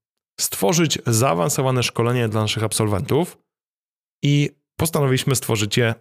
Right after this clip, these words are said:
z Patrykiem Trzaskomą, który właśnie zrealizował sto flipów. I to jest o tyle ciekawe, że zrealizował to bardzo w krótkim czasie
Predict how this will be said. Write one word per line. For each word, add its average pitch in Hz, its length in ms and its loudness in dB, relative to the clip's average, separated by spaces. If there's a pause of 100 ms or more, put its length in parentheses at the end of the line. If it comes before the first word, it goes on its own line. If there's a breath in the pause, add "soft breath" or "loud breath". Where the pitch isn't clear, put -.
(120)
z - 100 -4
Patrykiem 113 460 0
Trzaskomą, 147 480 0
który 143 460 2
właśnie 131 400 0
zrealizował 110 460 0
sto - 160 -4
flipów. - 440 0 (600 loud breath)
I 156 60 2
to 247 80 2
jest 226 180 2
o 175 40 -2
tyle 180 220 0
ciekawe, 147 380 2
że 131 60 2
zrealizował 127 420 2
to 117 120 -2
bardzo 160 340 0
w 139 40 -2
krótkim 123 400 -2
czasie 170 480 -2